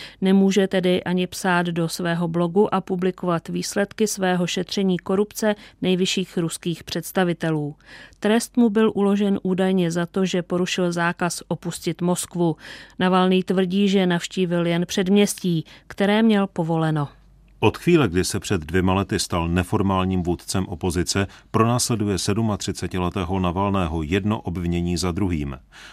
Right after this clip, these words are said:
Speaker 2: Odjet z Moskvy nesměl po obvinění z finančních podvodů ve firmě Yves Rocher.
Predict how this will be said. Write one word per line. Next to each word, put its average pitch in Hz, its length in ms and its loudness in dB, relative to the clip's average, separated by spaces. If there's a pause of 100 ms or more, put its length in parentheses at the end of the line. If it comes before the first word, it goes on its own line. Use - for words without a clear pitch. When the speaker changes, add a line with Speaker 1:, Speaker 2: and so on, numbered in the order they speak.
(120)
Speaker 2:
Odjet 110 340 2
z 85 100 -2
Moskvy 95 380 -2
nesměl 90 480 0
po 101 140 -6
obvinění 90 500 -2
z - 80 -6
finančních 98 500 -4
podvodů 90 540 0 (180)
ve 95 160 0
firmě 95 460 -2 (220)
Yves 98 280 0
Rocher. 78 420 -4